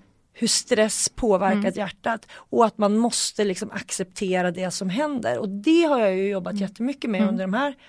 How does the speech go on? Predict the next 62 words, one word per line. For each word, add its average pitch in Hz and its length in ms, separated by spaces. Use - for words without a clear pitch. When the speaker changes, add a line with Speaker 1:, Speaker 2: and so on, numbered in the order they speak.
Speaker 1:
två 190 300
åren. 185 240
Speaker 2:
Så 240 60
du, 247 400
man 294 160
kan 285 240
jobba 285 200
med 320 160
det. - 160
Speaker 1:
Ja, 269 160
Speaker 2:
Det 202 60
är 196 100
ju, 277 80
det 277 180
är 294 40
det 294 260
vi 208 60
vill 294 80
Speaker 1:
precis. 202 180
Speaker 2:
säga. 208 180
Speaker 1:
Och 185 60
det 294 80
viktigaste 277 840
för - 180
mig 277 400
då, 170 300
som 214 220
jag 285 220
kan 254 140
ge 180 200
som - 300
tips, - 480
det 349 200
är 196 400
att - 120
acceptera 202 840
det 175 140
som 190 180
har 220 80
hänt, 285 320
att - 120
man 254 160
inte 190 260
hinner, 202 460
eller 214 360
Speaker 2:
Mm. 196 160
Speaker 1:
det 196 160
som 180 160
händer. 185 240
Speaker 2:
Mm. 170 120
Speaker 1:
Att 285 160
man 294 140
liksom 277 200
sätter 311 380
sig 285 160
ner. 208 360
Speaker 2:
Stryk 339 440
dig 339 100
själv 285 280
över 302 100
Speaker 1:
Ja, 254 260
Speaker 2:
kinden. 233 300